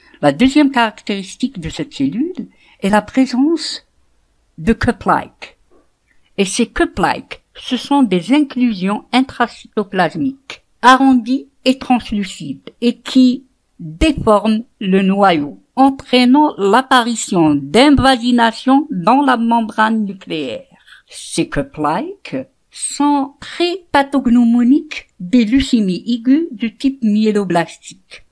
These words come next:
et contiennent des granulations asérophiles, voire même des bâtonnets d'Auer, qui peuvent être visibles aux M G G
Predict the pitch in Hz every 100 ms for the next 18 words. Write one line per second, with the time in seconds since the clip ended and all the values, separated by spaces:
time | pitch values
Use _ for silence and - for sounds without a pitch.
0 | _ 185 185 285 285 269 214 165 147 156
1 | 170 170 294 262 190 160 - - - 285
2 | 269 233 220 - 220 226 262 277 _ -
3 | 202 214 247 202 240 311 302 302 269 262
4 | 247 254 233 233 190 185 151 131 151 _
5 | _ _ _ _ _ _ _ 202 190 -
6 | 202 180 151 151 185 151 151 - 156 160
7 | 226 170 202 240 254 - - 151 139 -
8 | _ - 180 156 139 147 170 208 269 415